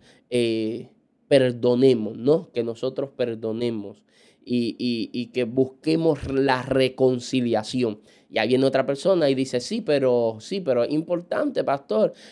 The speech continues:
que entendamos que no todo el tiempo podemos estar, eh, buscando la reconciliación, perdonar, sí, pero hay personas que no quieren,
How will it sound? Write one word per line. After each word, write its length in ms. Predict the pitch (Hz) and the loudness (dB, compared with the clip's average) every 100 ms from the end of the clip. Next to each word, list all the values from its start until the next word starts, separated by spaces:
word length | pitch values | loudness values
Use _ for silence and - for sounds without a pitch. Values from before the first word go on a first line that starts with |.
| - - | -12 0
que 120 | 135 | 2
entendamos 760 | 127 127 123 123 202 233 170 | 2 0 0 0 0 0 -2
que 340 | - 123 117 110 | -2 -2 0 0
no 200 | 113 123 | 0 -2
todo 200 | 147 151 | 0 -2
el 80 | 151 | 0
tiempo 340 | 165 190 190 | -2 -2 -2
podemos 380 | 156 143 147 151 | -2 0 0 -2
estar, 360 | - 156 156 147 - _ | 0 2 0 -2 -14 _
eh, 280 | - 139 139 | 0 2 2
buscando 460 | 135 135 139 151 156 | 0 0 2 4 4
la 100 | 143 | 4
reconciliación, 880 | 139 143 143 147 143 143 196 196 190 | -2 -4 -2 0 0 0 -2 -2 -2
perdonar, 520 | - 127 123 120 160 160 | -2 0 0 2 0 0
sí, 180 | - | -4
pero 180 | - 131 | -2 0
hay 100 | 127 | 0
personas 640 | 143 160 160 175 185 165 165 | -2 -6 -2 -2 0 -2 -2
que 180 | 143 | -2
no 200 | 131 143 | -2 -4
quieren, 580 | 143 156 160 160 143 120 | -4 -2 0 0 -2 -4